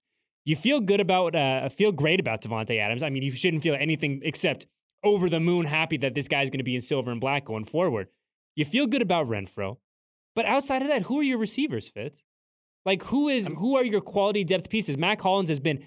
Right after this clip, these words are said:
Speaker 1: fantastic in twenty twenty-two, career year for him. He's gonna be a free agent. He's a guy that I assume will have options to either continue his career here or go somewhere else.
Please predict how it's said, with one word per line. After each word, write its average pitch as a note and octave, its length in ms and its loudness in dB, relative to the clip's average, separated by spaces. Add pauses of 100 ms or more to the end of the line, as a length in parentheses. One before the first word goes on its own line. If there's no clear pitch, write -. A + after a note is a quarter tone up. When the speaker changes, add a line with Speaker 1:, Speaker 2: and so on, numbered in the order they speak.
(100)
Speaker 1:
fantastic E3 840 -2 (340)
in D3+ 120 0
twenty C#3+ 280 -2
twenty-two, B2 440 -4
career F3+ 420 -2
year D3+ 220 0
for C3 160 -6
him. G2 220 -14 (580)
He's C#3 180 -4
gonna E3 120 2
be G3+ 100 0
a E3 40 2
free A#2+ 240 -2
agent. G#2 300 -4 (480)
He's D#3+ 220 -2
a - 20 0
guy D3 240 2
that C#3 140 2
I C#3+ 80 2
assume B2 340 -2
will A#2+ 120 -2
have A2+ 280 -4 (300)
options B2+ 460 -6
to B2 360 -4
either C3 240 -2
continue B2+ 400 -4
his B2+ 160 -4
career A#2+ 320 -4
here B2 300 -6
or C3+ 120 -6
go A2 260 -2
somewhere A2+ 380 -6
else. G#2+ 300 -4